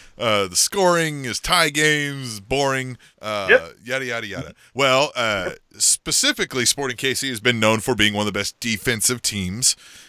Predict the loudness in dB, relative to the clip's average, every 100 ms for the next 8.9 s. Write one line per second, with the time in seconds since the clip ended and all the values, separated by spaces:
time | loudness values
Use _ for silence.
0 | _ 0 2 0 -6 -14 -20 _ -4 -2
1 | 0 0 2 2 2 2 2 2 0 0
2 | 0 0 0 -2 -2 -2 -6 -6 -6 -4
3 | -4 -2 -4 -6 -6 -6 -6 -12 _ -6
4 | -4 -2 -4 -6 -12 -16 -10 -6 -4 -4
5 | -6 -8 -8 -4 -2 0 -2 -4 -8 -10
6 | _ -4 -2 -2 -6 -16 -2 4 4 4
7 | 0 -2 -4 -6 0 2 2 0 -2 -6
8 | -6 -6 -4 -4 -2 0 -2 -2 -6